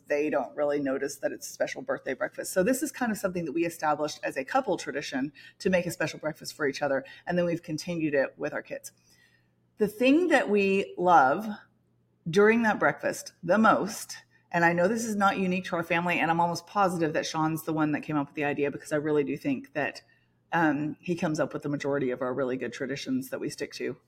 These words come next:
I'm the food person. He's the detailed tradition person. I love it. And some stick and some stay and some go by the wayside, but this is one that is stuck for sure, is that we go around in a circle,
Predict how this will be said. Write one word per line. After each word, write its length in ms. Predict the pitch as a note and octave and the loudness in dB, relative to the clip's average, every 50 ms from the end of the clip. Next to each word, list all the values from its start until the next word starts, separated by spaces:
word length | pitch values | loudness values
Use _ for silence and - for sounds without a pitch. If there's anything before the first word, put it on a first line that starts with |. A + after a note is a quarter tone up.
| _ - | _ 4
I'm 180 | F#3+ G3 G3+ G3+ | 4 6 6 4
the 80 | G3+ | 4
food 240 | G3 - F#3 E3+ E3+ | 4 4 4 4 4
person. 460 | - F3 D#3+ E3 - E3+ D3+ D3 D#3 | 4 2 0 2 0 0 0 0 -2
He's 320 | D3+ - - F#3+ F3 E3 E3+ | -2 -2 -2 -2 -2 -2 -2
the 120 | F3 D#3+ | -4 -2
detailed 400 | - D#3 D3+ D3+ - D#3 D3+ C#3+ | 0 0 0 0 -2 -2 -4 -4
tradition 440 | - - C3 C#3 C#3 - D3 C#3 D3 | -4 -6 -6 -6 -4 -4 -6 -6 -6
person. 420 | - B2 A#2+ - - B2+ B2 - - | -6 -6 -6 -6 -6 -6 -6 -6 -6
I 60 | D#3 D3+ | -4 -2
love 160 | C#3+ C3+ B2+ | -2 0 -2
it. 120 | C3+ - - - _ _ _ _ _ _ _ _ - | -2 -4 -6 -10 _ _ _ _ _ _ _ _ 0
And 120 | A3 A3 | 0 2
some 200 | - E4 E4+ E4 | 4 4 4 4
stick 360 | D#4+ - C#4+ D4+ D#4 - - - | 4 4 2 2 0 -2 -6 -4
and 100 | G#3+ G#3 | -4 -2
some 180 | - A#3+ A#3 A#3+ | 0 0 0 0
stay 380 | A#3 - A#3+ A3 A3+ A3+ A#3 | 0 0 0 2 4 4 2
and 180 | - - F#3+ F3+ | 2 -2 -4 -2
some 260 | - G#3+ G3+ G3+ G3 | 0 2 2 2 4
go 120 | G3+ G3+ | 4 4
by 140 | G3 G3 F#3+ | 6 6 4
the 80 | F#3+ F#3 | 4 4
wayside, 480 | F#3+ F#3 F3+ F#3 - F#3+ F3+ F#3 F3 | 2 2 2 2 4 4 4 4 4
but 100 | F3 E3 | 0 -4
this 160 | - F3 - G3 | -6 -6 -4 -4
is 140 | F#3 F3+ | -4 -2
one 140 | F3+ E3+ E3 | -2 -2 0
that 100 | D#3 C#3+ | 0 0
is 100 | C#3+ D3 | -2 -2
stuck 320 | - - - B2+ - - - | -4 -4 -6 -6 -6 -6 -8
for 100 | D3 D3+ | -10 -8
sure, 220 | - - D3+ B2 | -6 -4 -4 -4
is 280 | - - - F3 E3 - | -4 -2 -4 -4 0 2
that 180 | F#3+ F3 - | 2 2 4
we 100 | G3 G#3+ | 2 0
go 240 | G3+ G#3+ A#3 A#3+ C4 | 0 2 4 4 4
around 520 | C4+ B3+ G#3+ E3+ C#3+ D3+ F#3 A3+ A#3 - - _ _ _ _ _ _ _ _ _ _ _ _ _ _ _ _ _ - | 4 4 4 4 4 4 4 2 -2 -6 -10 _ _ _ _ _ _ _ _ _ _ _ _ _ _ _ _ _ -6
in 140 | - F#3+ G3 | -4 -2 -2
a 60 | G3+ | -2
circle, 520 | G3 - D#3 B2 - D#3 D#3 F#3+ F#3+ - | -2 -2 -2 -2 -2 -2 -4 -4 -6 -10